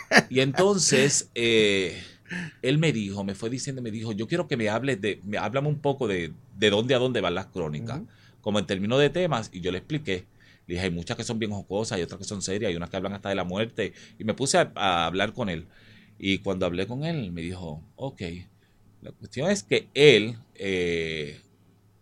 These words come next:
Speaker 2: me llama después y me dice, "Tengo un, tengo una foto que yo hice, que no es una foto mía, pero esa foto la podemos, la podemos trabajar, digitalizar, trabajarla",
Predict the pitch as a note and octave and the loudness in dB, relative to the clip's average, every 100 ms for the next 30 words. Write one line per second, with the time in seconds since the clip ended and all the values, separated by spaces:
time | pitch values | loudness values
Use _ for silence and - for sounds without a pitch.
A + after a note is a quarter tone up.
0 | _ - G#2 F2 A2 C3+ D#3 D3+ F3+ D#3+ | _ -2 0 4 2 4 0 0 0 0
1 | B2 G2 G2 A2+ G2+ - E3+ E3 A#2 G2+ | 0 -2 -4 -6 -6 -2 -2 0 -2 -4
2 | - - - D3+ C3 B2 B2 D3 - C3 | -8 -10 -2 0 0 -2 -2 -2 -2 -4
3 | F#2 G2 A#2+ A#2+ - D#2+ D2+ _ - _ | -6 -2 -2 -2 -4 -6 -10 _ -20 _
4 | _ _ _ F#2 E2 F2+ F#2+ B2 - A#2+ | _ _ _ -2 -2 -4 -4 -4 -4 -4
5 | G#2 F2+ F2+ D2 - _ - _ _ - | -2 -2 -2 -4 -10 _ -20 _ _ -4
6 | F2 A#2+ A2+ C#3 C3+ A2+ F2+ E2+ F2+ - | -2 -2 -2 -2 0 0 0 -4 -6 -4
7 | F#2 E2 E2 F2+ A#2+ A#2+ A#2 C3+ A2 F2+ | -2 0 -2 -2 -2 0 4 2 2 -2
8 | F2+ F2+ B2 C3+ G#2 D#2+ F2 C3+ B2+ F2 | -4 -4 -4 -4 0 0 6 6 8 4
9 | F#2+ | 0